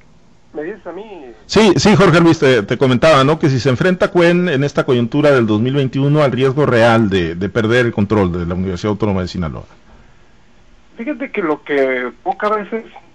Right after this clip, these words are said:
Speaker 1: se ha dicho es una cosa que está muy, muy a la mesa. Ahorita, de algún modo, tanto Chiquete como Osvaldo lo dijeron veladamente. Eh, eh, Cuen, además de la batalla electoral, está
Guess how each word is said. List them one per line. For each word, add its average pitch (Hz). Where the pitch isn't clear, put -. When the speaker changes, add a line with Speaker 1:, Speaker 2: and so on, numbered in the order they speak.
Speaker 1:
se 175
ha 175
dicho 180
es 175
una 180
cosa 165
que 143
está 143
muy, 139
muy 135
a 147
la 151
mesa. 139
Ahorita, 190
de 208
algún 165
modo, 175
tanto 151
Chiquete 131
como 120
Osvaldo 131
lo 110
dijeron 123
veladamente. 135
Eh, 135
eh, 147
Cuen, 247
además 208
de 226
la 214
batalla 165
electoral, 185
está 147